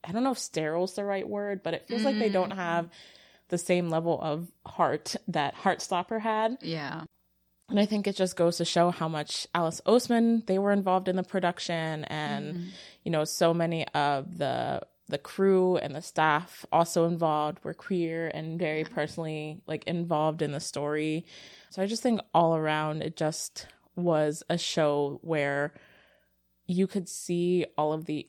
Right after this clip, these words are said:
Speaker 1: effort and care that went into it, and it,
Speaker 2: Mm-hmm.
Speaker 1: it really panned out with how the show was received and how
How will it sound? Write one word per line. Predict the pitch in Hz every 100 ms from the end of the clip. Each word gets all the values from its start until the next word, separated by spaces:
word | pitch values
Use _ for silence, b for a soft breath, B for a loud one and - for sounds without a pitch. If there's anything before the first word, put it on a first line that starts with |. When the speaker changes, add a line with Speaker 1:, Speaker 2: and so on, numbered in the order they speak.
| _
Speaker 1:
effort | 156 160 - 160 -
and | 147 147
care | - - 139 143 139 151 - -
that | 165 -
went | 156 -
into | 147 147 180
it, | 160 156 -
and | 151
it, | 147 -
Speaker 2:
Mm-hmm. | -
Speaker 1:
it | 160 -
really | 160 147 147
panned | - - 151 151
out | 143 151
with | 143 165
how | - 147
the | 156
show | - 165
was | 156 156
received | 147 - 185 202 202 180
and | - 160
how | 165 156 151 147 156